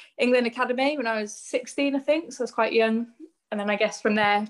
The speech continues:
kind of women's cricket's just grown, and I've kind of grown with it in a way. Um,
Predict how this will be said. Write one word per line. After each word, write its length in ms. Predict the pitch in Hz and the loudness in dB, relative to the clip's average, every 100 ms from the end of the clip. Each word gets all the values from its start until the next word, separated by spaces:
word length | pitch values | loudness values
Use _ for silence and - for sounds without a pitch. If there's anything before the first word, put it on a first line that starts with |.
| - | -6
kind 120 | - 202 | -6 -2
of 60 | |
women's 240 | 208 208 202 | -2 -2 -4
cricket's 340 | 208 - - | -4 -4 -4
just 180 | 226 214 | -4 0
grown, 320 | 214 220 262 | 2 4 4
and 100 | 254 | 2
I've 160 | 202 202 | -2 -4
kind 140 | 196 | -6
of 100 | 196 196 _ _ - _ _ _ _ _ | -6 -8 _ _ -20 _ _ _ _ _
grown 260 | 226 220 | 2 4
with 140 | 226 233 | 4 4
it 160 | 320 - | 4 2
in 100 | 226 | -2
a 40 | |
way. 300 | 233 262 302 - _ _ 214 | 0 0 0 -6 _ _ -12
Um, 400 | 196 190 190 | -10 -8 -8